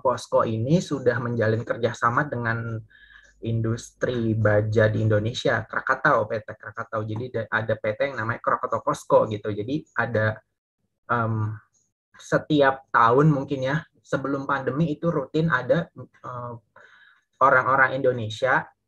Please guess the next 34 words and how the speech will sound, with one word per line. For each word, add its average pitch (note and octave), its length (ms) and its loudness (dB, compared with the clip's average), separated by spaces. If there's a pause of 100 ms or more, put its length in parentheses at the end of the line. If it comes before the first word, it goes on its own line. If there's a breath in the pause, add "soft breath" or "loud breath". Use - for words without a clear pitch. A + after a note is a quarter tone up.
(180)
yang B2 320 -4
tenaga A#2 480 -4
ahli D3 240 -4
sebenarnya A#2+ 560 -4
ya, A#2+ 140 0 (180)
yang A#2+ 160 -2
dikirim A#2+ 560 -4
ke A2 80 -12
posco A2+ 480 -4
itu A#2+ 320 0
untuk B2+ 240 -8
training. B2+ 640 -4
Karena A#2+ 400 0
nanti B2+ 320 -4
setelah B2+ 240 -4
training A2+ 320 -4
sekitar A2+ 560 -6
dua A2 320 -2
tiga A2 240 -2
bulan A2 320 -2
akan A2 240 -6
kembali A2+ 320 -2
lagi A2 240 -2
ke D3 160 -4
Krak-, C3+ 400 -2
Krakatau C3 480 0
posco C#3 320 -2
yang B2+ 160 4
ada B2 160 -2
di B2+ 80 -10
Cilegon C3 720 2
gitu. - 240 -18 (720 loud breath)
Eh, A2 240 -8
jadi C3 200 2